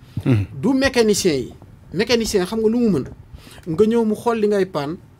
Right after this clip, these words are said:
Speaker 2: mu wax la ko, nga dem jënd ko, mu monteel la ko. Xam nga, centre bi dafa am loo xam ne dañ ci échec, te il faut ñu nangu ko. Gis nga, bi ñu ubbee centre bi.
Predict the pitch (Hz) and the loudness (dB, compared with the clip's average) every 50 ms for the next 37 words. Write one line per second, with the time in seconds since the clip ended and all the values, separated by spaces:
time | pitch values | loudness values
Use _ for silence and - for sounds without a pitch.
0 | - - - - - - - - - - - - - - - - 143 175 214 233 | -20 -20 -20 -20 -20 -20 -20 -20 -20 -20 -20 -20 -20 -20 -10 -2 2 2 4 4
1 | 240 226 233 220 214 - 196 202 214 208 214 214 190 147 185 202 196 185 185 - | 4 2 2 0 2 2 2 2 4 4 4 4 2 2 2 2 2 2 0 0
2 | 190 208 233 226 - 160 165 170 165 175 170 - 175 156 139 139 127 - 120 104 | -2 -4 -4 -6 -6 -4 -4 -2 -2 -2 -4 -2 -4 -4 -4 -4 -6 -6 -10 -12
3 | - - - - - - - - - - - - - - - - 226 240 254 247 | -14 -14 -20 -20 -20 -20 -20 -20 -20 -20 -20 -20 -20 -12 -6 -4 -4 0 2 4
4 | 240 226 214 208 180 - - 240 240 202 196 143 127 107 - - - - - - | 6 6 6 4 2 2 2 2 0 0 -4 -6 -8 -10 -14 -16 -18 -12 -10 -8
5 | - - - - - - - - - - 175 180 233 202 220 220 202 196 196 185 | -8 -8 -8 -10 -12 -16 -16 -12 -8 -6 -6 -4 -2 -2 -2 0 0 0 0 -2
6 | 202 196 175 165 151 160 170 175 - 170 - 175 - 151 - - - - - - | -2 -4 -4 -4 -4 -4 -6 -6 -6 -6 -8 -6 -6 -6 -8 -10 -14 -20 -20 -20
7 | - - - - - 180 - - 151 - 202 180 175 160 160 147 127 120 123 - | -20 -20 -20 -16 -12 -10 -8 -6 -2 0 2 2 2 0 -2 -4 -4 -6 -8 -10
8 | - - - - - - - - - - - 180 208 - 269 226 233 254 277 269 | -14 -20 -20 -20 -20 -20 -20 -20 -16 -8 -6 -4 -4 -4 -2 0 2 2 0 0
9 | 262 202 240 233 208 - 220 190 180 - 127 - | 0 2 4 4 4 4 2 0 0 -2 -6 -12